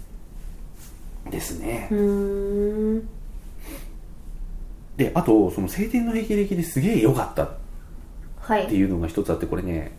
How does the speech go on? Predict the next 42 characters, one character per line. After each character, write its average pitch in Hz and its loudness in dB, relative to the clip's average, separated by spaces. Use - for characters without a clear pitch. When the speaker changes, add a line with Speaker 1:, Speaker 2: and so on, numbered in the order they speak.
Speaker 2:
申 107 2
し 110 -2
訳 95 2
な 92 0
い - 0
で 80 -2
す。 - -2
あ 85 0
の、 80 2
そ - -2
の 92 2
内 101 4
容 127 10
の、 127 -2
映 139 4
画 101 0
そ - -4
の 101 2
も 120 2
の 135 4
の 113 2
話 87 -4
じ 110 2
ゃ 87 0
な 92 -2
い 120 0
ん 113 0
で 85 0
す - -6
け - -4
ど、 - 0
Speaker 1:
は 85 6
い。 180 0
Speaker 2:
な 196 6
ん 339 6
か 277 8
の 113 8
番 107 2
組 120 4
番 113 0
宣 127 0
で 123 2